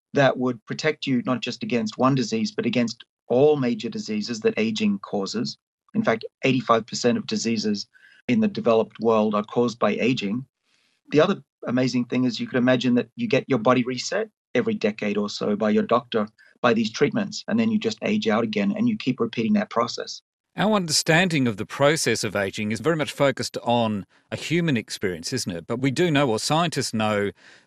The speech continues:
Speaker 2: that there are other animals that don't age, or don't, certainly don't appear to age in the way that humans do.
Speaker 1: Yeah, Anthony, that's a really good point, because when people say, "Oh, we've reached our maximum lives, that we cannot live much longer than this,"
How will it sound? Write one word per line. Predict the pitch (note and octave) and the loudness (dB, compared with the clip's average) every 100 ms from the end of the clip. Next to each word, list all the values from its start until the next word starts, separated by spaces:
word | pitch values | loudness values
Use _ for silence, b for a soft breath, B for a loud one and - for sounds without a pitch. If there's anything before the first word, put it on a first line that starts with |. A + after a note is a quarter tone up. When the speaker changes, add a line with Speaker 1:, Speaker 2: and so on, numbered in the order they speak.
| - | -4
Speaker 2:
that | C3 | -2
there | C3+ B2+ C3+ | 4 4 6
are | D3 C3+ B2 | 6 4 4
other | A2+ C#3 C3+ G2+ G2+ | 2 2 2 2 2
animals | B2+ C3 F#2 - - - b b b b | 2 2 -2 -6 -8 -8 b b b b
that | G2 B2+ B2 | 0 0 2
don't | G2+ C3 D3 | 2 2 2
age, | A#2+ D2+ C2 - - - - | -2 -4 -8 -12 -10 -10 -10
or | - A#2 | -6 0
don't, | C3+ C3+ | 2 2
certainly | - C3+ A#2 | 0 -2 0
don't | A#2 A2 | 0 0
appear | - - D3 | -4 -2 -2
to | C#3+ - F#2 | -2 -4 -6
age | D#2+ F2 - | -6 -8 -8
in | G#2 | -6
the | G#2 | -2
way | A2 | -2
that | G2 G2+ | -2 -4
humans | - F#2+ F2+ F2 | -6 -8 -8 -10
do. | - D2 - _ _ _ - | -12 -14 -16 _ _ _ -4
Speaker 1:
Yeah, | C#3 D3 | 0 2
Anthony, | D3+ D#3 D#3 | 2 0 0
that's | D#3+ - | 0 0
a | - - | -12 -10
really | C3 D#3+ D3 | -2 2 2
good | A#2 B2 | 2 -4
point, | - A#2 A2 G#2 | -4 -4 -4 -8
because | A2 C#3 | -4 0
when | C3+ D3 | 2 0
people | D#3 E3+ | -2 -4
say, | D3 D3+ C3 | 0 2 4
"Oh, | B2 C3 | 4 2
we've | B2+ G#2+ | 2 -2
reached | A#2+ B2 - | -2 -4 -2
our | A#2 A2 | 0 0
maximum | A2 A2 A#2 - A2 G#2 G2+ - - | -2 -6 -6 -8 -6 -4 -6 -10 -4
lives, | A2 A2 G#2+ G#2 G#2 - B B B - | 0 2 0 -2 -8 -14 B B B -2
that | A2+ | 0
we | B2 | 0
cannot | G#2+ - B2+ A#2+ | -2 2 4 4
live | A#2+ A#2 | 2 -2
much | A#2 A2 - | 0 -2 -2
longer | B2 A#2+ A#2+ | 0 2 2
than | A2 G#2+ | 2 2
this," | A2 G#2+ - | 2 -2 -8